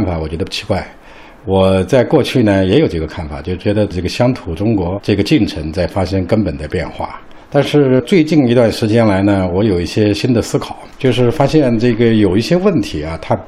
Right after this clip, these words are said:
不是随着乡村的，呃，示威，或者说慢慢的衰落，或者随着城市化的进程，这些问题就消失了。我觉得相反，这些问题会越来越醒目地呈现在我们的眼前。比如说，都讲这个中国是一个，呃，乡土社会，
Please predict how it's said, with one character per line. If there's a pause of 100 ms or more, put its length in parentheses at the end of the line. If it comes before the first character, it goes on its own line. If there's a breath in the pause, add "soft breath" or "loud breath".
不
是
随
着
乡
村
的，
呃，
示
威，
或
者
说
慢
慢
的
衰
落，
或
者
随
着
城
市
化
的
进
程， (200)
这
些
问
题
就
消
失
了。 (260 loud breath)
我
觉
得
相
反，
这
些
问
题
会
越
来
越
醒
目
地
呈
现
在
我
们
的
眼
前。 (560 loud breath)
比
如
说， (200)
都
讲
这
个
中
国
是
一
个，
呃，
乡
土
社
会，